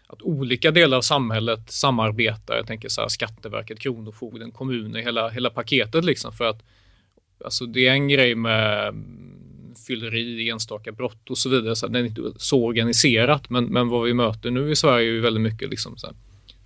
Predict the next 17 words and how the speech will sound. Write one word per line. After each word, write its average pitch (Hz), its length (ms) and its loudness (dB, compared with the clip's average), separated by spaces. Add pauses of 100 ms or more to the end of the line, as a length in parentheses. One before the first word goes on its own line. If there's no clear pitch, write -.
småorter 131 840 4
med 113 420 4 (220)
organiserade 113 1000 0
gäng, 117 460 0
liksom, - 540 -10
med 113 260 2
internationella 110 520 -6
kopplingar. 107 580 -14 (340)
Så - 200 -14
hur 165 120 -2
kommer 170 280 -6
man 160 200 0
ikapp - 280 -6 (540)
det 123 260 2
från 117 480 -8
polisiärt 120 480 -4
håll? 113 120 -12